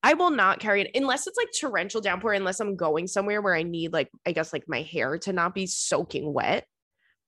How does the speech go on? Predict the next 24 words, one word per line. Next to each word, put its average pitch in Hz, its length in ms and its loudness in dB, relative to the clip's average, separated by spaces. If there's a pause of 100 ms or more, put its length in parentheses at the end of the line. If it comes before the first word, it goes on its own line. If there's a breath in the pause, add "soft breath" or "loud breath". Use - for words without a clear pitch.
(140)
I'm 285 180 4
not 523 240 4
carrying 311 380 4
a 247 80 2
damn 214 320 4
umbrella. 180 560 0 (680 soft breath)
It 302 180 2
is 330 200 -4
too 254 240 0
embarrassing. 226 600 2
I 170 120 0
own 208 220 2
an 240 80 2
umbrella. 220 600 2
I - 60 -2
have 190 300 -2
one. 196 260 2
Even 214 200 -2
if 277 80 -4
I 269 60 2
have 214 200 0
one 202 180 -2
on 170 260 -2
me, 226 200 -2